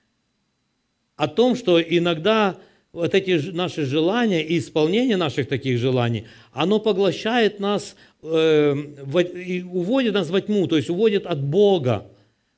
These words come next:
Мы начинаем наслаждаться исполненным нашим желанием. И при этом мы перестаем наслаждаться присутствием Христа.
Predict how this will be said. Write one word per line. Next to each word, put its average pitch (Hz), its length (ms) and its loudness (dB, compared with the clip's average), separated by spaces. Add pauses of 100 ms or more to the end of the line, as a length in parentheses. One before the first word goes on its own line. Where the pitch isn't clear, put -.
Мы 214 260 2
начинаем 214 460 -2
наслаждаться 196 1120 2 (760)
исполненным 233 840 4
нашим 202 380 2
желанием. 180 720 2 (1300)
И 185 140 4
при 175 220 2
этом 220 320 4
мы 196 80 0
перестаем 185 560 2
наслаждаться 147 680 0
присутствием 120 680 -6
Христа. 120 500 -14